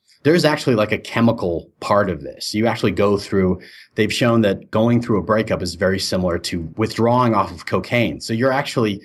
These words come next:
you know, nature has an inbuilt way of punishing you for passing up a mating opportunity. It's a totally documented thing at this point.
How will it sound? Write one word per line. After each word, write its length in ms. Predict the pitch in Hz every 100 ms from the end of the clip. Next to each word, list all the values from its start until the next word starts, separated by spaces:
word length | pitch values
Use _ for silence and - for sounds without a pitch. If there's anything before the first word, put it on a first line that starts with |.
| _ _ _ -
you 80 | 110
know, 60 |
nature 420 | 101 117 135 135 120
has 160 | 113
an 100 | 104
inbuilt 480 | 101 123 120 120 110
way 160 | 107 101
of 140 | 95
punishing 500 | - 127 131 - 117
you 200 | 104 98
for 360 | 104 113 98 - _
passing 440 | - 143 - 127
up 200 | 120 110
a 140 | 98 80
mating 400 | 104 113 117 110
opportunity. 720 | 87 85 - 90 78 69 62 _ _
It's 160 | 165 117
a 60 |
totally 380 | 117 - 151 139
documented 640 | 113 117 123 107 92 90
thing 160 | - 139
at 100 | 110
this 140 | 87
point. 340 | - - 76